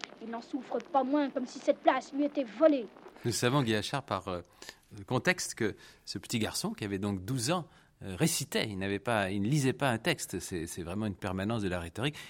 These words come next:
Speaker 2: Il, il aurait aujourd'hui, si je calcule bien, soixante-six ans. Il nous écoute peut-être. On a envie de savoir s'il est devenu, euh, avocat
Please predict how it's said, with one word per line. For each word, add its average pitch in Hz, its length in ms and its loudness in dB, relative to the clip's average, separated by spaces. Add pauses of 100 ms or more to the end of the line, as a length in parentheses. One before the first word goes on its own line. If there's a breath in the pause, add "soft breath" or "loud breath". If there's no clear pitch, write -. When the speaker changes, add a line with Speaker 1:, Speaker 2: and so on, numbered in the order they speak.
(140)
Speaker 2:
Il, - 200 -4
il 104 140 2
aurait 110 160 2
aujourd'hui, 98 340 -2
si 104 140 -8
je - 60 -4
calcule 92 300 -4
bien, 110 160 0
soixante-six 95 600 -2
ans. - 20 0
Il 170 80 2
nous 98 160 0
écoute - 280 -8
peut-être. 131 440 -4 (400 loud breath)
On 85 60 -4
a 92 80 0
envie 98 120 0
de 98 60 -6
savoir 95 300 -2
s'il - 180 -8
est 80 40 -6
devenu, 85 380 -4
euh, 76 80 -4 (460 soft breath)
avocat 95 520 -2